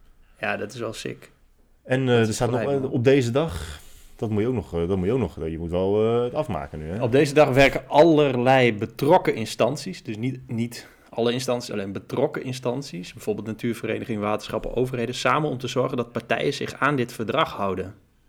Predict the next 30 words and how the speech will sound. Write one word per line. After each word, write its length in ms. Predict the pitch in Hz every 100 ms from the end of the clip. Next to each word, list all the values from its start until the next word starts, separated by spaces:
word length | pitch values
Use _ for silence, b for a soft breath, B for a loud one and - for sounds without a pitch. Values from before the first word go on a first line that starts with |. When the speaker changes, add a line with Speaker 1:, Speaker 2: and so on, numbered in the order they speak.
| -
Speaker 1:
Welk 180 | - 135
verdrag? 440 | - - - - - _ - _ _ _ _ _ _ _ _ _
Heb 160 | -
ik, 80 | 143
eh, 240 | 147 131 127
over 160 | 131
een 60 | 127
verdrag 320 | - 120 127
Speaker 2:
Je 60 | 104
hebt 120 | 101
Speaker 1:
gelezen? 200 | 113 147
Speaker 2:
niks 120 | 170
over 180 | 139 123
een 60 | 123
verdrag, 380 | 107 92 85
eh, 80 | 92
gezegd, 240 | 85 85 85
nee. 140 | 104 - b b b b _ _ -
Speaker 1:
En 140 | - 151
om 140 | 165
zelf 280 | 120 143 185
meer 220 | 143 156
bekendheid 520 | 131 131 156 131 117
te 60 | 113
geven 540 | - 139 170 190 196
aan 120 | 123 113
het 120 | 98
beleid 360 | 98 101 151
rond 280 | 135 113 156
waterlanden. 680 | 113 135 139 104 120 107 -